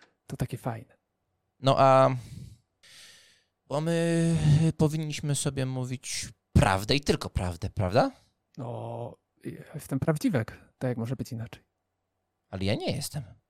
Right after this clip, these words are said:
Speaker 1: Ale, e, możesz mi zaufać. I chciałbym, żebyś mi ufała. A jak się komuś ufa,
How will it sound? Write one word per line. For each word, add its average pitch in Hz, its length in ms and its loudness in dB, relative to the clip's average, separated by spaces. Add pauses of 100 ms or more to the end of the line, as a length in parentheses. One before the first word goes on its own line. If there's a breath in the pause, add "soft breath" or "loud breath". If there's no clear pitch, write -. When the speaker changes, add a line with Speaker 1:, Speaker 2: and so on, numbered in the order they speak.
(920 soft breath)
Speaker 1:
Ale, 123 880 -8
e, 117 800 -14 (1600 loud breath)
możesz 175 300 6
mi 143 80 4
zaufać. 127 520 -4 (520)
I - 80 -14
chciałbym, 127 400 0
żebyś 139 200 -6
mi 202 120 0
ufała. - 380 -8 (300)
A 135 80 -4
jak 120 140 -6
się 127 100 -8
komuś 113 320 -8
ufa, - 360 -8